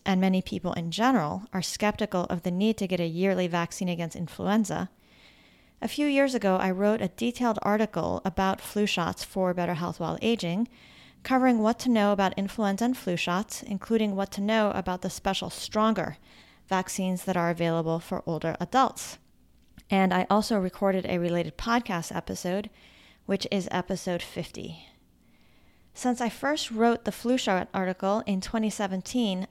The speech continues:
I've updated the article on the site every fall, usually with a few details about which specific vaccines are available every year. But usually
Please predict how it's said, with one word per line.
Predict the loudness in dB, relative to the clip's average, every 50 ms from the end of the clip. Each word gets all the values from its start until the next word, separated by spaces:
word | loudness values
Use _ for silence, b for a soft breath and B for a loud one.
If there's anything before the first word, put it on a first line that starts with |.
| -4
I've | -2 0 0 0 -2 -2
updated | -2 -2 -2 -2 -4 -2 -2 -2 -2 -2
the | -4 -2 0
article | 0 2 2 0 0 -2 -4 -6 -4 -4
on | -4 -4 -4
the | -4 -6
site | -8 -4 -2 -2 -2 -2 -4 -4
every | -2 -2 0 0 -2 -2
fall, | -4 -2 -2 0 0 0 0 -2 -4 -6 B B B B B B B B B B
usually | 2 2 4 4 4 4
with | 4 2
a | 0
few | -2 -2 -6 -4
details | -2 -2 -2 0 0 0 0 0 0 -2
about | 0 0 0 -2 -2
which | -2 -2 -2 -2 -2 -6 -6 -6
specific | -6 -4 -2 -2 -2 -2 -4 -4 -4 -2
vaccines | 0 0 0 -2 -2 -4 -4 -4 -2 -2
are | -2 -2 -2 -2
available | 0 0 0 0 0 0 0 -2
every | -2 -2 -2 -4 -4
year. | 0 2 2 2 2 2 -2 -4 -6 -12 b b b b b b b b b
But | b -2 0
usually | 2 0 0 0 0 0